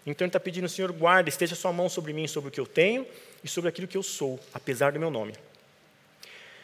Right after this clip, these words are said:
É, tem uma pregação do Spurgeon que eu tava ouvindo esses dias atrás e que eu achei muito legal.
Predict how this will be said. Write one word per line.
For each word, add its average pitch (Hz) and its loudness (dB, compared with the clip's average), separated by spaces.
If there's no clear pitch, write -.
É, 143 12
tem - 6
uma 269 8
pregação 220 10
do 165 0
Spurgeon 185 0
que - -8
eu 151 2
tava 156 4
ouvindo 156 0
esses 139 -8
dias 135 6
atrás 160 6
e 143 -8
que - 0
eu 165 8
achei 165 0
muito 180 -2
legal. 127 2